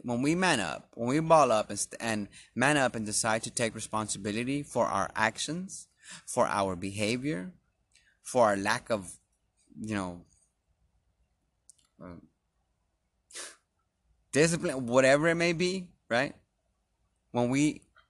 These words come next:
res-, accept responsibility, um,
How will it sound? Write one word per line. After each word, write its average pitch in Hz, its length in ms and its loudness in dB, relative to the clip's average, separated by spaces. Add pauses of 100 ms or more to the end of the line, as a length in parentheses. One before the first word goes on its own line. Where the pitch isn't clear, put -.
(140)
res-, 120 220 -2 (340)
accept 202 400 2
responsibility, 117 1000 -4 (1400)
um, 107 400 -8